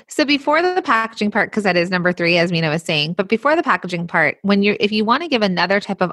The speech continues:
opt-in, so the opt-in could be join our V I P list, like Sephora has, like, the V I B or,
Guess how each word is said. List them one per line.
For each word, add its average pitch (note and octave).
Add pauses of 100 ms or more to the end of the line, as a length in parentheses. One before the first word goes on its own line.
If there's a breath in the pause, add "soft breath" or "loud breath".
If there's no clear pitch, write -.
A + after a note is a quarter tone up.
opt-in, D3
so G3
the F3+
opt-in F#3+
could G3
be F3+
join F3
our F3
V E3
I E3
P D3+
list, D#3
like F#3+
Sephora E3+ (220)
has, D#3+
like, D3+
the D#3+ (420)
V E3
I D3+
B D3+
or, C3+